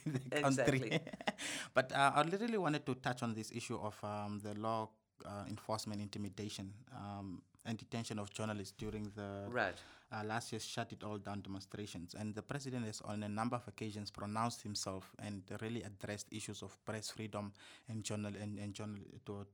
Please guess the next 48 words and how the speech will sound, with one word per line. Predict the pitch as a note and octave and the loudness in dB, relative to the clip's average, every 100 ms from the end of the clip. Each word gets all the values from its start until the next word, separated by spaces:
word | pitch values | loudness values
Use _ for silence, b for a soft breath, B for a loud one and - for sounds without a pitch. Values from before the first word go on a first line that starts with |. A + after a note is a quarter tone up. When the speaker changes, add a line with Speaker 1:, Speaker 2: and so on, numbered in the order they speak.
| - | -6
Speaker 1:
and | G#2+ | -6
journalists. | G2+ A2 G2+ F2 - - | -2 -2 -2 -8 -14 -10
Now, | G#2 G#2+ G#2+ D2+ - | -8 -6 -6 -8 -8
what | A2 C3+ | -4 -2
does | C#3+ | -2
this | B2+ B2+ | 0 -2
mean | A#2+ A2+ | -2 -4
for | A2 G#2+ | -4 -4
Namibia | G#2 A2 G#2+ A2 | -4 -4 -4 -4
in | G#2+ | -4
terms | - A#2 | -4 -4
of | G#2+ | -4
its | G#2 - G2+ | -6 -8 -4
ranking | A2+ A2+ A2 G2+ B B B | -4 -2 -4 -6 B B B
that | A2 G#2+ | -6 -2
he | A2 | 0
has | G#2+ | 0
now | G#2+ G#2 | 0 0
gone | G2+ G2+ | 0 0
silent | - A#2+ A#2 G#2+ G2+ - - | 2 4 4 2 -2 -6 -4
on | G#2+ | -2
the | G#2 G2 | -2 -4
issue? | G#2 - F#2 | -4 -6 -6
He's | G2 G#2 - | -6 -6 -4
never | G2+ G#2+ G#2+ | -2 0 -2
said | G#2+ G#2 A2 | -4 -8 -6
anything, | G#2+ G#2 G2 G2 - | -6 -6 -8 -10 -12
um, | F#2+ F#2 F#2 F#2 _ | -12 -10 -10 -14 _
I'm | - G2+ | -8 -8
told. | - E2 F2+ - _ _ _ _ _ b | -4 -6 -6 -14 _ _ _ _ _ b
Speaker 2:
Well, | - A3 G#3+ - | 4 6 6 4
I | |
think, | F3+ A#3+ A#3+ | 2 2 2
Juno, | G3 G3 | 2 6
it, | F3+ F3 | 4 4
it | - E3 | 0 4
must | F3 A3+ | 6 6
be | A3 | 4
said | F#3 F#3 F3 | 4 6 2
firstly | - F3 E3+ F3 | 2 2 2 0
that, | E3 D#3+ D#3 - - | 4 4 4 0 4
uh, | - C#3+ C#3 C3+ - | 6 6 6 4 2
uh, | B2+ | 2
President | B2+ D#3 D3 D#3 C3+ | 2 -4 -2 -4 4
Geingob | C3 C3 C3+ C3+ - B B B B | 6 6 2 0 -2 B B B B
is | - C3+ | -2 0
definitely | D3 D3 D3 D3+ D3+ | 4 4 4 -2 -2
ter-, | - - C#3+ | -2 2 2